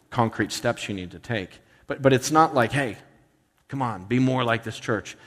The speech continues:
Th-, this is the message I'm trying to say, is that Jesus has saved us, that Jesus Christ died for us, and he rescued us from our sins, and we have been brought into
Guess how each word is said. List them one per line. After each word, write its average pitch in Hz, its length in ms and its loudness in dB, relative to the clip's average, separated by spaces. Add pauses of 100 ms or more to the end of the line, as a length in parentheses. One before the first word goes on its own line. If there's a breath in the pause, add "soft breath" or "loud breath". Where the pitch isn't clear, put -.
(120)
Th-, 170 100 0
this 170 220 2
is 131 80 -2
the 113 80 0
message 113 340 0
I'm 95 100 -8
trying 98 260 -8
to 90 40 -14
say, 95 380 -8 (1000 soft breath)
is 107 200 -8
that 101 180 -10
Jesus 104 720 -2 (160)
has 92 200 -8
saved 120 440 -6
us, - 400 -14 (1400)
that 101 100 -4
Jesus 113 460 0
Christ 110 480 -2
died 110 280 0
for 92 220 -8
us, 87 180 -8
and 110 120 -12
he 107 80 -6
rescued 117 480 -2
us 107 80 -6
from 110 160 -6
our 101 100 -6
sins, 98 560 -8 (400 soft breath)
and 104 160 -6
we 127 160 4
have 147 160 -2
been 107 200 -2
brought 107 380 0
into 113 560 -4